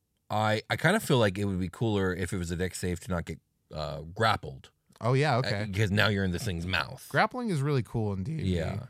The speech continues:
Speaker 1: Um, but
Speaker 2: That'd be
Speaker 1: then,
Speaker 2: cooler.
Speaker 1: but then that would open it up to the, you know, it's got you, and now it starts burrowing, and now you're deep underground. Like, maybe they didn't want it to be that deadly, although I do think that's super cool. <laughs>
Speaker 2: It is cool, and there's no reason you can't tack that on.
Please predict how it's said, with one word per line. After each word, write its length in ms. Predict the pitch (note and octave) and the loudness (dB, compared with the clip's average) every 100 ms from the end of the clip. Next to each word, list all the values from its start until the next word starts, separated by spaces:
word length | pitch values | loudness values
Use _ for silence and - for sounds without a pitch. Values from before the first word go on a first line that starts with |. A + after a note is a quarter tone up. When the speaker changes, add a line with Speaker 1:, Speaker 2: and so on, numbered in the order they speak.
| _ _ _ _ | _ _ _ _
Speaker 1:
Um, 640 | - E2+ E2 E2 E2 D2+ F#2+ _ _ _ _ _ _ _ - - | -6 -4 -4 -4 -6 -8 -10 _ _ _ _ _ _ _ -12 -6
but 120 | G#2+ | 2
Speaker 2:
That'd 40 | |
be 0 | |
Speaker 1:
then, 300 | C3 C3 B2+ | 6 8 6
Speaker 2:
cooler. 120 | A#2 A#2 | 4 4
Speaker 1:
but 140 | C3 | 6
then 140 | D3 | 6
that 120 | D3+ C#3+ | 8 8
would 100 | C3+ | 8
open 240 | C3 B2 | 6 4
it 100 | A#2+ | 6
up 200 | A#2 - | 6 4
to 120 | B2 | -2
the, 140 | G2+ G2+ | -2 -2
you 100 | G2+ | -2
know, 180 | F2+ F2 - - - | -2 -4 -12 -20 -12
it's 160 | G#2 - | -12 0
got 320 | A#2 A#2 A#2+ | 2 2 -2
you, 80 | - | -4
and 120 | G#2+ | 0
now 180 | G2+ G#2 | 2 0
it 60 | G2 | -2
starts 260 | F#2 F2+ | -6 -6
burrowing, 480 | G2 G#2 G#2 F#2+ F2+ | -2 0 0 -2 -2
and 60 | F#2 | -2
now 100 | F2+ | -2
you're 320 | F2+ A2+ A#2+ | -2 0 2
deep 260 | G2 G#2+ G2+ | 0 -4 -4
underground. 400 | F#2+ F2 F#2 F2 | -6 -4 -6 -6
Like, 160 | E2+ - - - | -8 -12 -20 -6
maybe 280 | G#2 G#2 G2+ | -2 -2 0
they 140 | F#2+ | 0
didn't 220 | F#2+ F2 | -2 -4
want 200 | F#2 F2 | -4 -4
it 120 | D#2+ | -8
to 60 | - | -10
be 120 | F2+ | -8
that 280 | D#2+ E2 E2 | -4 -6 -4
deadly, 420 | E2 D#2+ D#2 D#2 - | -6 -6 -8 -10 -6
although 260 | F#2 E2+ D#2 | -4 -2 -2
I 120 | G#2 - | -2 -4
do 120 | F2 | -8
think 180 | D#2+ D#2+ | -6 -10
that's 180 | - - | -12 -12
super 240 | - - | -14 -16
cool. 260 | - - - _ | -14 -14 -14 _
<laughs> 40 | - - B2+ | -16 -10 0
Speaker 2:
It 180 | C#3+ | 2
is 140 | D3 B2 | 2 0
cool, 280 | B2+ A2 A2 | 0 2 0
and 200 | A2 - | 0 -2
there's 200 | A#2+ G#2 | -2 -2
no 80 | G#2+ | -2
reason 260 | G2+ G2+ | -2 -2
you 80 | G2 | -4
can't 240 | - G2+ - | -4 -8 -6
tack 220 | F#2 F#2 | -8 -6
that 120 | F#2 F#2+ | -8 -4
on. 240 | G#2 | -4